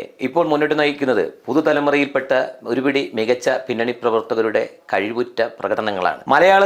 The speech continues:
സിനിമയിലെ ഒരു പിടി മികച്ച പുതുതലമുറയിൽപ്പെട്ട എഴുത്തുകാരും പിന്നണി പ്രവർത്തകരുമൊക്കെ അണിനിരക്കുന്ന സിനിമകൾ വലിയ ഹിറ്റായി മാറിക്കൊണ്ടിരിക്കുന്നു, തിയേറ്ററുകളിലേക്ക് ഓളം സൃഷ്ടിക്കുന്നു, തിയേറ്ററിൽ പ്രേക്ഷകരെ ആകർഷിക്കുന്നു എന്നുള്ള പ്രത്യേകത കൂടി ഇന്നത്തെ കാലഘട്ടത്തിനുണ്ട്. ഉണ്ണി മുകുന്ദൻ്റെ മാർക്കോയും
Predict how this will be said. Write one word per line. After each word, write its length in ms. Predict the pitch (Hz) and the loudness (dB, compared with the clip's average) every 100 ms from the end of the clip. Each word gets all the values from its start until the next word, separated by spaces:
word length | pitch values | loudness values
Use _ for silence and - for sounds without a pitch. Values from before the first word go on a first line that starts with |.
| 196 | 2
സിനിമയിലെ 400 | 175 175 170 175 170 151 | 2 4 4 4 4 2
ഒരു 120 | 160 156 | 2 2
പിടി 180 | 160 151 | 2 2
മികച്ച 300 | 147 156 156 160 - - | 2 0 2 2 2 -2
പുതുതലമുറയിൽപ്പെട്ട 960 | 147 165 165 151 156 151 147 - 139 143 139 135 | 2 4 4 4 4 4 2 0 0 2 2 2
എഴുത്തുകാരും 520 | 127 139 139 120 90 - - | 2 2 2 2 2 -8 -4
പിന്നണി 240 | 123 143 147 | 0 2 4
പ്രവർത്തകരുമൊക്കെ 640 | 135 131 139 139 131 - 127 120 | 4 4 2 2 0 2 2 2
അണിനിരക്കുന്ന 520 | 123 127 127 123 120 110 | 2 2 2 -2 -2 -2
സിനിമകൾ 340 | 110 107 92 - 104 | -2 0 0 0 0
വലിയ 200 | 117 123 123 | 4 2 0
ഹിറ്റായി 340 | 113 135 135 127 | -2 0 2 2
മാറിക്കൊണ്ടിരിക്കുന്നു, 720 | 127 131 131 127 123 123 123 120 | 2 2 0 0 -2 -2 -2 0
തിയേറ്ററുകളിലേക്ക് 640 | 120 127 127 123 123 127 123 | -2 0 -2 0 0 2 2
ഓളം 160 | 131 - | 2 -2
സൃഷ്ടിക്കുന്നു, 480 | - 120 117 117 113 113 | -8 -6 -4 -4 -2 0
തിയേറ്ററിൽ 300 | 113 120 113 | 0 -2 -2
പ്രേക്ഷകരെ 400 | 127 - 131 127 113 | -2 0 2 4 4
ആകർഷിക്കുന്നു 520 | 120 131 131 127 120 - | 2 0 -4 -6 -4 -4
എന്നുള്ള 240 | 117 120 117 | -4 -4 -6
പ്രത്യേകത 360 | 113 135 131 123 113 | -4 0 2 2 0
കൂടി 220 | 104 85 - | -6 -6 -6
ഇന്നത്തെ 260 | 107 107 104 101 | -6 -2 -4 0
കാലഘട്ടത്തിനുണ്ട്. 680 | 104 110 110 - 117 117 143 156 | 0 0 -4 -6 -6 -4 -4 -2
ഉണ്ണി 160 | 143 170 165 | 0 2 4
മുകുന്ദൻ്റെ 340 | 165 156 151 139 | 4 4 4 4
മാർക്കോയും 420 | 131 120 101 | 2 2 0